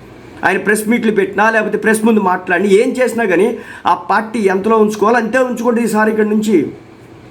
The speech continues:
ఎప్పుడైనా సరే, ఇప్పుడు మన నాదెండ్ల మనోహర్ నియోజకవర్గానికి సంబంధించినటువంటి, తెనాలి నియోజకవర్గానికి సంబంధించి ఆయన అక్కడ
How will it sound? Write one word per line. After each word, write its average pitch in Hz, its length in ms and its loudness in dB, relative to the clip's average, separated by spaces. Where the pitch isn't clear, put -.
ఎప్పుడైనా 247 360 2
సరే, 220 400 0
ఇప్పుడు 240 500 0
మన 151 120 0
నాదెండ్ల 233 320 0
మనోహర్ 233 340 0
నియోజకవర్గానికి 220 640 0
సంబంధించినటువంటి, 180 1080 0
తెనాలి 190 260 2
నియోజకవర్గానికి 165 540 0
సంబంధించి 135 640 0
ఆయన 165 220 2
అక్కడ 170 420 -2